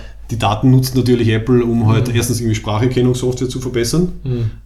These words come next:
Speaker 1: also man ist quasi ein, mehr oder weniger eine Art, Art Beta-Tester und, und Produktmitentwickler, wenn man Siri benutzt, weil natürlich wird alles
Speaker 2: Mhm.
Speaker 1: irgendwie aufgezeichnet, genutzt und so weiter und halt für weitere,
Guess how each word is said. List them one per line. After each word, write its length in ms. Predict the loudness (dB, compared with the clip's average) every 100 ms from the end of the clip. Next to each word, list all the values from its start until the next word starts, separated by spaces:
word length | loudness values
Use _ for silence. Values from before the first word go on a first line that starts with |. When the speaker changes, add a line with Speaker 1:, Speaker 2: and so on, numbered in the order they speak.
| -4
Speaker 1:
also 760 | 0 2 2 2 0 0 0
man 100 | 2
ist 120 | 2
quasi 200 | 2 0
ein, 420 | 0 -2 -4 -4 -4
mehr 120 | -2
oder 60 |
weniger 220 | -2 -2 -4
eine 40 | -8
Art, 160 | -8
Art 220 | -8 -6
Beta-Tester 680 | -6 -4 -4 -4 -4 -4 -4
und, 200 | -2 -2
und 140 | -4 -4
Produktmitentwickler, 920 | -4 -4 -4 -6 -4 -4 -4 -2 -2
wenn 120 | 0
man 140 | 0 -2
Siri 280 | 0 2
benutzt, 440 | 2 2 0 -4 -6
weil 180 | -4 -2
natürlich 380 | -2 -2 -4 -6
wird 100 | -4
alles 240 | -6 -4
Speaker 2:
Mhm. 60 | -2
Speaker 1:
irgendwie 160 | 0
aufgezeichnet, 500 | 0 -2 -2 0 0
genutzt 300 | 2 0 -2
und 80 | -8
so 80 | -4
weiter 240 | -4 -2
und 100 | -4
halt 140 | -4 -4
für 100 | -4
weitere, 400 | -4 -4 -4